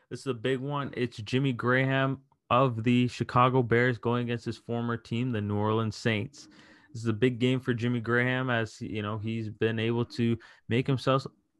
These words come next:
make himself a very reliable, uh, fantasy option for tight ends. Uh, he's been able to continue to produce, and, um, you know, he's kind of found himself,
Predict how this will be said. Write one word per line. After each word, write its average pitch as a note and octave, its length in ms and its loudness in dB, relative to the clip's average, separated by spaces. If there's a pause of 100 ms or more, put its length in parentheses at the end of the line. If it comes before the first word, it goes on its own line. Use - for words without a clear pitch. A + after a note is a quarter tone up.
(100)
make C3+ 180 2
himself C3 380 0
a A2+ 100 2
very A#2+ 320 2
reliable, A#2+ 800 0
uh, A2 260 4
fantasy A#2 560 -2
option A#2 380 0
for A2+ 160 -8
tight A#2 320 0
ends. C#3+ 340 -4 (500)
Uh, G2 220 -2
he's A2 180 -4
been A2 220 -4
able A#2+ 220 -2
to - 100 -12
continue A#2 440 -8
to A2+ 60 -6
produce, A#2 840 -6
and, G#2 340 -6
um, G2 480 -6 (240)
you A2 120 -10
know, D#2+ 280 -10
he's B2+ 280 -6
kind C#3+ 240 -4
of C#3 60 -12
found B2+ 320 -2
himself, B2+ 500 -6